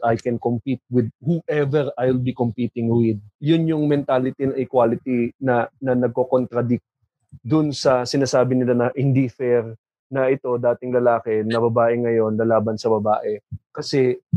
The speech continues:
ang babae noon, long for equality also. Dum-, dinaanan din ng babae yan eh.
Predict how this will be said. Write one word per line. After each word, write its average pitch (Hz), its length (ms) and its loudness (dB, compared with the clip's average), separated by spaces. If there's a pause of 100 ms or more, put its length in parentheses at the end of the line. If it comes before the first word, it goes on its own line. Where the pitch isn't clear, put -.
(420)
ang 151 160 0
babae 143 600 -2 (520)
noon, 135 640 0 (440)
long 165 320 2
for 131 240 -2
equality 123 720 0 (120)
also. 127 600 -2 (400)
Dum-, 147 200 2
dinaanan 156 440 0
din 156 160 -2
ng 156 120 0
babae 147 360 2
yan 151 120 -2
eh. 113 140 -2